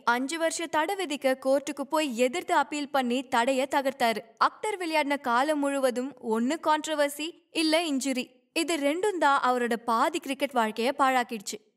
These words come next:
இரண்டாயிரத்தி பத்துல திரும்ப விளையாட ஆரம்பிச்சாரு. பழைய பெர்ஃபார்மன்ஸ்களை கொடுக்க முடியல, வயசாகிருச்சு, இன்ஜுரியும் தொடுத்துக்கிட்டே வந்துச்சு. கடைசியா இரண்டாயிரத்தி பதினொன்னு வேர்ல்ட் கப் ஆடினாரு. லீக் போட்டிகள்ல சரியா விளையாடாம போனதுனால குவார்ட்டர் ஃபைனல் போட்டிகள்ல வெளியே உட்கார வச்சுட்டாங்க.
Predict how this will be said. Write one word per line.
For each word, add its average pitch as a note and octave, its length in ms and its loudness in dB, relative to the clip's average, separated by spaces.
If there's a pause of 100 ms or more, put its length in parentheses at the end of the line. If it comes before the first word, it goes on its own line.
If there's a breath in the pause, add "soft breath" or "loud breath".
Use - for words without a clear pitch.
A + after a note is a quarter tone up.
(160)
இரண்டாயிரத்தி G4 600 2
பத்துல C4+ 500 2
திரும்ப D4+ 340 0
விளையாட B3+ 440 2
ஆரம்பிச்சாரு. A#3 520 -2 (220)
பழைய G4+ 400 2
பெர்ஃபார்மன்ஸ்களை D#4 680 0
கொடுக்க D4 300 -2
முடியல, A#3+ 400 -2 (220)
வயசாகிருச்சு, A#3 840 -2 (300)
இன்ஜுரியும் C#4 640 -2
தொடுத்துக்கிட்டே C4 520 -2
வந்துச்சு. G#3+ 580 -4 (200)
கடைசியா E4+ 460 2 (100)
இரண்டாயிரத்தி D#4+ 680 -2
பதினொன்னு D4 500 0
வேர்ல்ட் A#3+ 320 -2
கப் C#4 160 -2
ஆடினாரு. G#3 380 0 (260)
லீக் C#4+ 420 -2
போட்டிகள்ல D4 560 0
சரியா E4 420 0
விளையாடாம E4 560 0
போனதுனால A3+ 680 -2 (100)
குவார்ட்டர் D#4+ 360 0
ஃபைனல் C4+ 320 -4
போட்டிகள்ல A3+ 560 -4
வெளியே C#4 260 2
உட்கார A#3 300 -2
வச்சுட்டாங்க. G3 400 -8